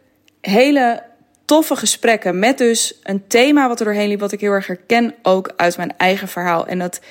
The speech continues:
thema is de diepe wens om dingen anders, eh, te gaan doen dan je dat op dit moment doet. Dus de diepe wens dat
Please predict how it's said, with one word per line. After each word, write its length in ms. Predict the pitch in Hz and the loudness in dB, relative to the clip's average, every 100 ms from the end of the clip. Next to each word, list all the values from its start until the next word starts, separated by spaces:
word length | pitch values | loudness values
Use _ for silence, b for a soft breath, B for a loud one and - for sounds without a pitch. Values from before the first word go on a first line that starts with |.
| B B B B | B B B B
thema 480 | - 254 311 285 254 - | 2 2 4 2 0 0
is 500 | 220 220 - - b b b - | 0 2 -2 -6 b b b -8
de 420 | 170 196 185 - - _ | 2 4 4 0 -18 _
diepe 460 | 185 175 285 302 233 | -6 2 4 4 4
wens 680 | 180 196 285 403 - - - _ _ _ - | 4 2 2 -2 -4 -8 -10 _ _ _ 2
om 500 | 214 226 226 220 - _ _ _ _ _ _ _ | 4 6 4 2 -4 _ _ _ _ _ _ _
dingen 540 | 175 214 247 226 202 - _ _ _ _ _ | -2 2 4 4 2 -4 _ _ _ _ _
anders, 840 | 226 285 277 247 247 - - - _ _ _ _ _ _ _ _ | 2 4 4 2 -2 -6 -8 -12 _ _ _ _ _ _ _ _
eh, 200 | - 202 | 0 2
te 360 | 190 - - 240 | 0 -2 0 0
gaan 360 | 240 214 202 | 2 2 2
doen 520 | 180 247 277 294 330 b b b b b _ | 4 6 8 6 2 b b b b b _
dan 340 | 180 220 240 247 | 0 2 4 2
je 280 | 220 214 - | 2 0 0
dat 280 | 208 208 - | 0 2 0
op 220 | 196 175 | -2 0
dit 220 | 240 254 | -2 2
moment 580 | 220 208 196 196 202 - | 2 4 2 0 -2 -8
doet. 560 | 170 190 220 196 - - | -4 0 0 -2 -8 -2
Dus 180 | 208 | -2
de 200 | - 202 | 0 -2
diepe 360 | 170 277 285 214 | 4 2 4 0
wens 480 | 196 220 240 240 - | 2 4 4 0 0
dat 420 | 208 208 202 | 2 4 2